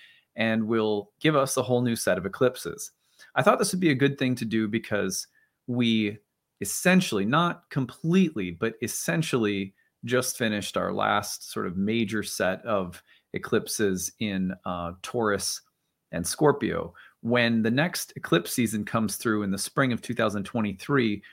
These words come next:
we're gonna get one of those eclipses in Aries, and then it's like we're, we're sort of, we're turning the chapter into, um,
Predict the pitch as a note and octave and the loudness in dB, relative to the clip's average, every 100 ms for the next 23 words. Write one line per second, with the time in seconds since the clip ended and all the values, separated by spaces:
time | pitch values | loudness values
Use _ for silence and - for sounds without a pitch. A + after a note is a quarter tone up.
0 | _ - C3 C#3 C3+ A#2 A2+ A2+ C#3+ E3 | _ 0 2 2 2 2 0 0 2 4
1 | A#2+ - G#2 G2 F#2+ - - _ - - | 2 2 2 2 -2 -6 -12 _ -6 -2
2 | B2 G#2+ - A2+ G2+ F#2+ - G2+ G2 - | 0 0 0 0 0 -2 -4 -4 -2 2
3 | C3+ B2 G#2+ G2 F#2 - A2+ G#2+ G2+ F#2+ | 4 4 2 0 -2 -6 -6 -4 -4 0
4 | A#2 A2+ A2 A2 G#2+ - A2 G#2+ G2+ A#2+ | 2 2 0 0 0 0 0 2 0 0
5 | A2+ G#2 F#2+ - B2 A2 F#2+ _ - A2+ | 0 0 0 0 2 2 -2 _ -4 -4
6 | - _ - D3 B2+ A2+ G2+ - G#2+ G#2+ | -6 _ -2 2 4 2 0 2 2 2
7 | - F#2+ G2+ G2+ G2 - F#2+ F#2 F#2 - | 0 0 0 -4 -4 -2 -2 -2 -6 -16
8 | - - _ - F2 F2 F2+ | -20 -20 _ -6 -4 -4 -6